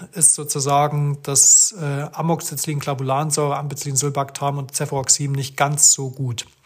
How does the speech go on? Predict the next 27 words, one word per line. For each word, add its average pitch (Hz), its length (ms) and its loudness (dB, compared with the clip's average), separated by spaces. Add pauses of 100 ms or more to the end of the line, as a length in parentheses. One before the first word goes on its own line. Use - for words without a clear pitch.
(560)
Und 135 100 -4
deswegen, 147 420 0
das 147 200 -2
war 147 100 0
eher 156 160 -2
so 143 140 0
ein 139 80 -4
Eindruck, 151 520 -4
hat 147 140 -6
man 147 140 -2
eher 151 240 -4
zu 151 120 -2
den 156 440 -2 (260)
Beta-Lactam 151 680 2
gegriffen, 147 480 -4
die 131 100 -4
neben 160 300 0
der 156 100 2
guten 156 240 -4
Pneumokokkenwirksamkeit 143 1300 -2
auch 147 220 -6
eine 139 220 -2
recht 120 200 -6
gute 147 240 -4
Gram-negative 131 760 -6
Wirksamkeit 123 600 -8
haben. 131 260 -8